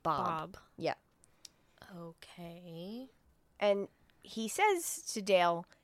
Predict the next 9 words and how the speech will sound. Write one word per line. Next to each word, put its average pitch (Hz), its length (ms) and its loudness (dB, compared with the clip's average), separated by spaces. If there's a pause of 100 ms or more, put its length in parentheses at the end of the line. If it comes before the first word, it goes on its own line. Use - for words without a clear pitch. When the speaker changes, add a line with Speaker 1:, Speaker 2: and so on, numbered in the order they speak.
(260)
Speaker 1:
"After 220 280 2
Doctor 214 360 4
Niedermeyer, 190 760 4
did 180 220 -2
Richie 190 280 0
go 180 180 6
to 175 100 2
another 254 320 4
doctor?" 160 560 0